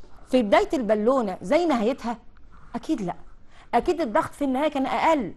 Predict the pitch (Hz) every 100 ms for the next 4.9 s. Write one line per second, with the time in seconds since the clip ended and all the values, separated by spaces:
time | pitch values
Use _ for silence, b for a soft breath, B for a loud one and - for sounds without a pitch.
0 | 180 202 220 202 370 403 349 254 233 330
1 | - 269 240 214 220 277 269 254 285 262
2 | 220 247 247 196 220 - 196 180 165 147
3 | b b b 262 240 214 247 - 208 190
4 | 185 - 320 320 277 247 226 262 269